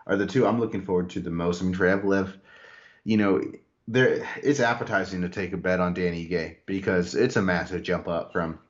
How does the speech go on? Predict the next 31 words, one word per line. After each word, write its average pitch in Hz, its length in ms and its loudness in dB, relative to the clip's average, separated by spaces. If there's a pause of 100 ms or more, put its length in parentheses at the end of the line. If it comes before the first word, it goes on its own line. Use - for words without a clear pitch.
(100)
Evlev's 95 480 0
most 90 360 0
impressive 92 460 -4
win 98 400 -2 (320)
to 90 420 0 (120)
the 98 120 -4
talent 92 380 0
level 82 340 -2
of 73 60 -10
Dan 78 240 -6
Ige. 78 320 -6
And 82 100 -2
anytime 92 340 2
you 87 80 2
make 87 240 0
that 82 160 2
massive 87 380 -2
jump 90 300 -2
but 78 120 -6
still 95 220 0
maintain 90 880 0
massive 85 500 0
odds 87 300 2
as 80 100 -8
a 78 80 -4
favorite, 92 540 -2 (800)
I 98 140 2
kind 95 420 0
of 82 200 0 (120)
want 87 280 0
to 82 280 0